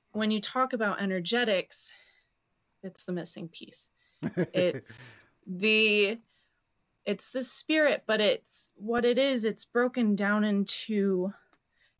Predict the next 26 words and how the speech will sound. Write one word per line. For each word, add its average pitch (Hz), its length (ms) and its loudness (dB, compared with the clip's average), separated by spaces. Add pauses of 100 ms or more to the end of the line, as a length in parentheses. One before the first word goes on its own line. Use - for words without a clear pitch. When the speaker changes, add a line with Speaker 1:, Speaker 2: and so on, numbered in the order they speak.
Speaker 1:
Ayurveda. 196 720 2 (300)
Ayurvedic 185 460 -2
medicine 170 400 -2
does 165 240 -2
this 175 200 -4
as 170 200 -6
well. 196 380 4 (460)
Um, 185 320 2
with 175 240 0
herbs, 190 520 0
they 170 160 -2
have 170 400 -2
the 170 100 -4
doshas, - 720 -2 (580)
which 190 220 -2
I 185 140 0
know 175 160 2
more 165 260 -2
so. 175 540 -6
Um, 170 500 -2 (760)
I 214 120 2
think 214 340 2
in 196 140 4
Chinese 196 500 2
medicine, 185 560 0
or 170 300 -2